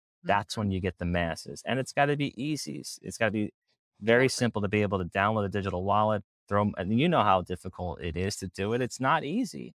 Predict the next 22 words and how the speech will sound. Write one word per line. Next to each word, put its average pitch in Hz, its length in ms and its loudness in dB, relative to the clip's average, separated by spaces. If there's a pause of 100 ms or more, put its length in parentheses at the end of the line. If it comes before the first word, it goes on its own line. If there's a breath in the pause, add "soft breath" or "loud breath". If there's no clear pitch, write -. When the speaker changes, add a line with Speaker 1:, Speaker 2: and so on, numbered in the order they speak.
Speaker 1:
Not 120 120 0
easy 143 60 0
Speaker 2:
Yeah. 185 140 2
Speaker 1:
for 147 160 -2
experienced 156 580 0
people 104 300 0
to 95 80 0
get 92 200 -2
money 113 300 4
into 117 160 0
their 107 120 0
wallet, 98 500 4 (340)
to 95 100 0
connect 117 380 0
their 110 140 0
wallet 98 420 6
to 92 180 -2
an 90 120 -2
N 101 100 0
F 98 140 -4
T 98 200 -2
drop, 87 420 -2